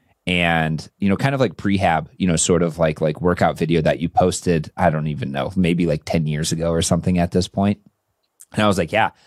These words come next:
I was following that." And that's actually, like, I was able to stay pretty healthy for a long time. So if you don't mind giving the listeners just a little bit of background of, you know, like, who you are, what your, uh,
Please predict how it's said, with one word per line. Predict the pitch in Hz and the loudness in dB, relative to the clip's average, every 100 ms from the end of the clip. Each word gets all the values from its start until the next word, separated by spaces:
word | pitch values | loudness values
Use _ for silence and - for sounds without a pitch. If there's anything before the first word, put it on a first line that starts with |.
| _ | _
I | 90 | 0
was | 120 | 2
following | 120 107 110 120 123 | 2 0 2 0 2
that." | 127 120 | 0 0
And | 92 | 0
that's | 98 - | 0 2
actually, | 104 - 98 | 0 2 2
like, | 85 | 2
I | 82 | 2
was | 87 87 | 0 0
able | 90 92 | 0 0
to | 85 | 0
stay | - 82 | 0 -2
pretty | 82 87 | 0 0
healthy | 82 76 - 101 123 - - - - | 2 0 2 2 2 -4 -20 -20 -2
for | 101 | 0
a | |
long | 98 98 98 | 2 0 0
time. | 92 95 | -2 0
So | 104 110 104 - | 2 4 2 0
if | 104 101 | -4 0
you | 120 156 156 - | 2 2 0 0
don't | 117 107 | 0 2
mind | 104 110 | 0 0
giving | 104 101 98 | 0 0 0
the | |
listeners | 87 85 - 101 92 | 2 0 0 2 0
just | - 87 | -2 -2
a | 87 | 0
little | 85 92 | 0 2
bit | 92 | 2
of | 82 | 2
background | 80 82 - 95 92 | 0 0 2 2 2
of, | 85 80 - | 2 0 -4
you | - | -2
know, | 95 | 2
like, | 82 78 - | 2 0 -2
who | 123 | 0
you | 123 123 | 0 2
are, | 101 95 95 95 - _ _ | 2 2 2 -2 -8 _ _
what | - 95 - | 2 2 0
your, | 101 98 95 90 85 | -2 2 2 2 0
uh, | 85 82 80 | 0 2 0